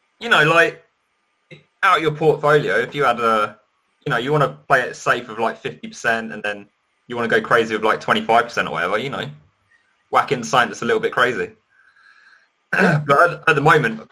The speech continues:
Bitcoin, I look at the price of Bitcoin right now, and I'm like, "I can't, I can't buy any right now." <laughs> I've gotta wait for that to drop, I think.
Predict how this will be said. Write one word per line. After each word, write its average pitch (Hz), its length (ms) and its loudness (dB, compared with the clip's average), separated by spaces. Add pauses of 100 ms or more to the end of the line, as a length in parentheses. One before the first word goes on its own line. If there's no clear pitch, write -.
Bitcoin, 113 520 -2
I 120 60 -2
look 147 160 -2
at 147 60 -8
the 139 60 -8
price 131 280 -4
of - 80 -20
Bitcoin 117 300 -4
right 110 220 -4
now, 107 140 2
and 98 80 -4
I'm 98 60 -10
like, 92 260 -4
"I - 140 -20 (140)
can't, 92 260 -8 (340)
I 120 40 -2
can't 101 160 -4
buy 92 140 0
any 92 320 -6 (160)
right 92 160 -4
now." 95 280 -6 (380)
<laughs> - 240 -20 (300)
I've - 140 0
gotta 127 160 4
wait 127 200 2
for 107 60 -16
that 107 160 0
to 104 80 -14
drop, 104 320 0
I 95 60 -10
think. 104 260 -4